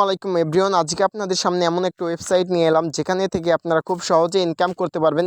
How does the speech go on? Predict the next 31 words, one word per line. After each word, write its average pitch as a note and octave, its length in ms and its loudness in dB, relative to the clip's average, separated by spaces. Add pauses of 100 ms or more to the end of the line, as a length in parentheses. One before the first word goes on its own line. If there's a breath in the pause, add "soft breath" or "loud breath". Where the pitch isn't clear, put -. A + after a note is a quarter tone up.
এখানে F#3+ 220 -2 (100)
ইনকাম F3+ 340 -4
করতে F3 260 -2
আপনাদের E3 340 0
এক D#3 80 -4 (100)
টাকাও F#3+ 300 2
লাগবে D#3+ 260 0
না, D#3 40 2 (100)
এক - 140 -12
টাকাও F#3 220 4 (140)
খরচ F3 200 0 (100)
করতে F3 180 -2 (160)
লাগবে D3+ 280 2
না। E3 60 2 (100)
তো - 120 -6
এখানে F3 200 -2 (120)
কিভাবে G3+ 340 0
ইনকাম E3+ 280 -4
করবেন? E3+ 260 0
এখানে F3 260 -2
আপনি F#3 140 -6 (120)
ডেইলি F3 280 4
পাঁচশো D#3 300 -2
থেকে F3 180 0
এক C#3+ 100 -6
হাজার F3 220 -2
টাকা F3 120 0 (100)
ইনকাম E3 280 0
করতে E3+ 240 -6
পারবেন। D3 220 2 (280 loud breath)
তো - 60 -8